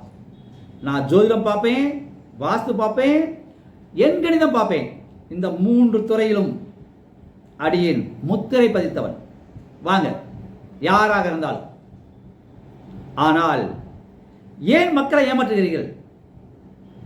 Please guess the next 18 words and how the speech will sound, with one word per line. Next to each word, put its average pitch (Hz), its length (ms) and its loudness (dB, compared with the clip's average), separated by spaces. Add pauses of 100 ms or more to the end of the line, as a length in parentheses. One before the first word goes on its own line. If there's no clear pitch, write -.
(1040)
நான் - 260 -2
ஜாதகம் 254 400 2
பார்க்கறேன்னா 254 420 2 (760)
ஜாதகத்தை 220 480 0 (100)
பார்த்துட்டு 294 380 0 (500)
பலனை 247 300 2
சொல்லிட்டு 311 280 -2 (640)
கிளம்பிடுவேன், 277 380 4
அவ்வளவுதான். 247 340 2 (1300)
அவங்க 190 260 0
கூட 277 260 2
இருந்தாலும் 247 320 2
ஒதுன்னு 214 180 2
சொல்ல 202 140 0
முடியாது. 180 320 0 (1300)
அந்த 190 180 4
விதி 311 300 6
என்னவோ, 311 360 4